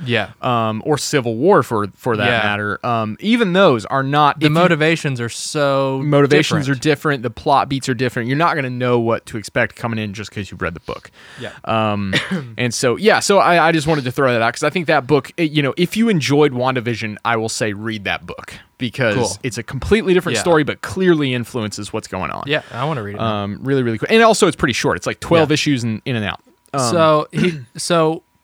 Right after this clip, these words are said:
Speaker 1: Tiff and I watched WandaVision together.
Speaker 2: Uh-huh.
Speaker 1: And the first episode, she's like, "This is kinda weird. Who are these people?"
Speaker 2: Yeah.
Speaker 1: And then little things would happen, and I would, and she could just tell I was giddy about, like,
Speaker 2: Yeah.
Speaker 1: "Oh, this is, like, this is because of this, and this is because of
Speaker 2: Mm,
Speaker 1: this."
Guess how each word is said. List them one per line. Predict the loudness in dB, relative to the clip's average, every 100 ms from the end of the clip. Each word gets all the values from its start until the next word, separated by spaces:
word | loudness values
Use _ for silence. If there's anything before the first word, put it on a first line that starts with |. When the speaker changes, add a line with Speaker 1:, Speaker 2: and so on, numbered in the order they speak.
| _ -6
Speaker 1:
Tiff | -2 0 0
and | 2
I | 2
watched | 2 2 0 -4 -4
WandaVision | -2 -2 -2 -4 -4 -6
together. | -4 -4 -4 -8 -6
Speaker 2:
Uh-huh. | -2 0 0 _ _ _ -4
Speaker 1:
And | -2 -2
the |
first | 0 0 2
episode, | -2 -2 0 0
she's | 0 -2
like, | -2 -2
"This | -6 -8
is | -10
kinda | -8 -4 -4
weird. | -4 -4 -4 -4
Who | -4
are | -2 -2
these | -6 -8
people?" | -8 -8 -8 -4
Speaker 2:
Yeah. | -2 -2 -4 -16 _
Speaker 1:
And | 0 2
then | 2 4
little | 2 2
things | 2 0 2
would | 2
happen, | 2 0 0 -2
and | 0
I | 2
would, | 2 0 -4
and | -6 -2
she | -2
could | -2
just | -2 -4
tell | 2 2
I | 4
was | 0 -2
giddy | 0 0 0 0
about, | 0 0 0
like, | -2 -2 -8 -8
Speaker 2:
Yeah. | -2 -2 -2 2
Speaker 1:
"Oh, | 4
this | 4 0 0
is, | -2
like, | -2 -4 -2
this | -2 0
is | -2
because | -4 -4 -6
of | 0
this, | 0 0
and | -2
this | -4 -4
is | -6
because | -6 -4 -2
of |
Speaker 2:
Mm, | 2
Speaker 1:
this." | 2